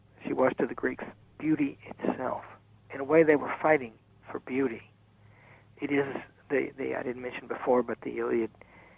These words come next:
is really a kind of a romance, too. And, and it is about men looking above themselves to things for which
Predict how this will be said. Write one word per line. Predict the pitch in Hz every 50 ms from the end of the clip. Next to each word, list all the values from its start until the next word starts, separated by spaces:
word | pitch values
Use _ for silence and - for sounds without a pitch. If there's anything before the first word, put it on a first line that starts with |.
| _ _ _ _ _ -
is | - -
really | 131 135 131 135 135 135
a | 135
kind | - - 139 139 139
of | 135 127 131
a | 135
romance, | 123 135 165 226 214 135 117 107 - - - - - - - _ _ _ - -
too. | - - - - - _ _ _ _ _ _ _ _ _ _ _ _ _ _ _ - - _ _ _ _ _ -
And, | 147 139 131 131 135 - _ - 120
and | 123 120 120 120 - -
it | - 131 135
is | 143 151 -
about | 151 - - 139 139 135 - -
men | 131 131 131 127 127 127 127 131 _ _ _ -
looking | 135 147 143 - - 147 139 - - - -
above | 127 131 151 233 208 175
themselves | 127 117 - - - - - 101 101 - - - - - _ _ _ _ _ _ _ _ _ _ _ _
to | - 123
things | - - 147 143 143 131 -
for | - 123
which | 113 - 135